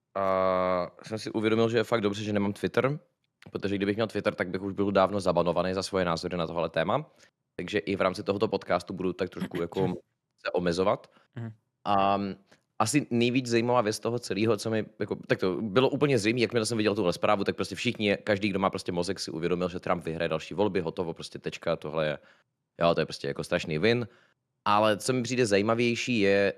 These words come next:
Speaker 1: reakce valné většiny prostě republikánů a jakým způsobem jsou strašně pokrytečtí a blbí.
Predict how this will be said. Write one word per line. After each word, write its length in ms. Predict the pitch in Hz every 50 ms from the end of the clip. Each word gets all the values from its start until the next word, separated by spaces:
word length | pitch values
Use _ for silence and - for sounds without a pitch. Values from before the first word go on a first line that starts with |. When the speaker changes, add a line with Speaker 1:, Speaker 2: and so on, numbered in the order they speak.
| - _
Speaker 1:
reakce 640 | - 98 95 101 104 110 117 113 - - - - 120
valné 360 | 95 98 98 101 104 107 110
většiny 400 | 98 98 92 - - 104 104 101
prostě 280 | 95 - 98 - - 98
republikánů 800 | 92 - 92 82 90 85 - - 87 87 95 113 139 165 208 - _ _ _ _ _ _ _ _ _ _ _ _ _ _ -
a 40 | 101
jakým 340 | 101 104 104 - 135 131
způsobem 540 | 120 - - - 113 110 - - 113 120 120
jsou 240 | - - - 117 117
strašně 520 | 110 - - - 110 104 - - 131 120
pokrytečtí 800 | 113 - - 98 - 101 101 107 104 - - - - 110 113 107
a 100 | - 101
blbí. 520 | 95 85 - 101 95 85 78 82 78 92